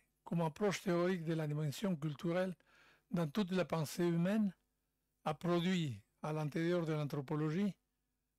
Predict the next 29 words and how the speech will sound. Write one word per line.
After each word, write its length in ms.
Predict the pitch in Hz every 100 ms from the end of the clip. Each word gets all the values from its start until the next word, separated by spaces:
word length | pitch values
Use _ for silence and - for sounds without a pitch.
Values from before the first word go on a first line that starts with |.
| _
l'ethnographie, 840 | 165 143 156 143 151 143 - 226
que 160 | - 165
c'est 400 | - 165 160 156
un 140 | 147
peu 200 | 135 165
la 140 | 160 151
description 760 | 139 - 160 127 - 180 135 - _ _ _ _ _ _ _ _ _ _ _ _ _ _ _ -
des 460 | 165 156 156 151 143
groupes 260 | 170 180 -
culturels, 640 | 175 - 160 170 202 220 233 -
l'ethnologie, 760 | 156 143 156 151 156 170 160
qui 180 | - 147
n'est 320 | 143 156 165 -
que 380 | 160 156 151 135 _ _ _ _ _ _
autre 380 | 196 185 - -
que 100 | 175
l'anthropologie, 800 | 147 143 139 135 151 151 151 135 _ _ _ _ _ _
et 80 | 143
qui 140 | 196
ne 140 | 160 165
se 200 | - 175
réduit 340 | 147 156 175
pas 460 | 139 - 180 185 -
à 80 | 160
la 140 | 151 143
culture, 500 | - 147 - 160 131
parce 260 | 143 -
que 80 | -
ethnologie 840 | 160 180 160 160 160 156 156 196